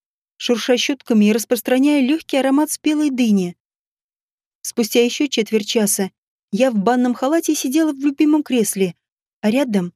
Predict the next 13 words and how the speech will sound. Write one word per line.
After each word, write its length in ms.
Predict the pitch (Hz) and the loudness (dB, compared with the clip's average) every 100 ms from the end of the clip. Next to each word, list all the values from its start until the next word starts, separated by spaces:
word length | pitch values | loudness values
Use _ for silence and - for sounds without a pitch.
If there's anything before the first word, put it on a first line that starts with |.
| _ | _
на 120 | 208 214 | -4 -4
столике, 580 | - 226 196 202 190 - _ _ _ _ - | -2 0 0 -2 -6 -8 _ _ _ _ -6
исходила 540 | 247 - 294 339 320 | -2 0 0 2 2
ароматным 520 | 277 277 277 - 262 | 2 2 0 0 -2
паром 340 | 254 311 320 277 | 0 0 2 2
большая 440 | 269 262 285 277 | 0 0 -2 -2
кружка 400 | 254 294 - 302 | -2 -4 -4 -6
травяного 560 | 277 277 269 277 294 294 | -4 -2 2 2 2 -2
чая. 480 | - 226 202 175 180 _ _ _ _ _ _ _ | -2 0 0 -2 -10 _ _ _ _ _ _ _
Пару 200 | - 320 | 0 2
чаю 300 | 320 370 370 | 2 2 2
составил 440 | 349 294 - 320 320 | 2 -2 0 0 0
бутерброд 680 | 285 294 311 233 214 190 - | 0 -2 -2 0 2 0 -4